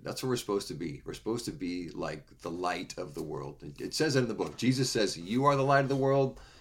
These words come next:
And he says, "I am the light of the world." We're both, we're all part of that light. So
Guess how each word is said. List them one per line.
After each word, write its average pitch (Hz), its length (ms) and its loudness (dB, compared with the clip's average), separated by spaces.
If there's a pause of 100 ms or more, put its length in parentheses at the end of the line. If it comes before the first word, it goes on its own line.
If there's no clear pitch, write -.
(120)
And 104 60 -6
he 104 60 -2
says, 104 220 2
"I 156 160 8
am 123 140 4
the 95 60 -4
light 78 200 -2
of 73 60 -10
the 82 60 -8
world." 71 320 -8 (100)
We're 101 100 -2
both, 113 460 -2
we're 90 160 -6
all 123 320 4 (140)
part 98 220 2
of 90 120 -4
that 87 200 -4
light. 65 280 -8
So 78 280 -8